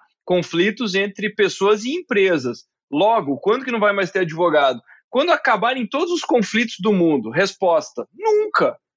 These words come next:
nunca! Então, então, assim, daqui a três mil anos vai ter advogado, entendeu? Só que ele vai tá trabalhando de um jeito absolutamente diferente do que acontece hoje. Então, assim, a, a, os grandes pilares, que eu quero dizer assim, tecnologia,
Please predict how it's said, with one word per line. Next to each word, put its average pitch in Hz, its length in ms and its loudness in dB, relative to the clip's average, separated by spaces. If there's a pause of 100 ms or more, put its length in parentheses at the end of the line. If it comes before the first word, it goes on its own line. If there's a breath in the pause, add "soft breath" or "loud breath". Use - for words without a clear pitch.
(160)
nunca! 262 540 2
Então, 170 540 0 (320 soft breath)
então, 143 220 0
assim, 247 400 0
daqui 147 280 0
a 220 140 0 (120)
três 247 340 0
mil 202 260 2
anos 190 160 0
vai 220 140 0
ter 208 120 -2
advogado, 269 540 0
entendeu? 151 420 0
Só 165 160 -2
que 170 100 -6
ele 165 80 -2
vai 170 140 2
tá 175 160 0
trabalhando 190 580 0
de 220 120 -4
um 170 80 0
jeito 196 420 0 (600)
absolutamente 226 1600 0
diferente 240 720 0
do 226 100 -4
que 233 80 -2
acontece 240 560 -2
hoje. 185 400 2
Então, 170 280 0
assim, 226 320 -2 (400 loud breath)
a, 160 220 0
a, 160 140 -2
os 196 160 2
grandes 254 440 0
pilares, 151 600 0
que - 80 -8
eu 147 40 -2
quero 185 140 0
dizer 175 140 -2
assim, 156 240 -4
tecnologia, 180 960 0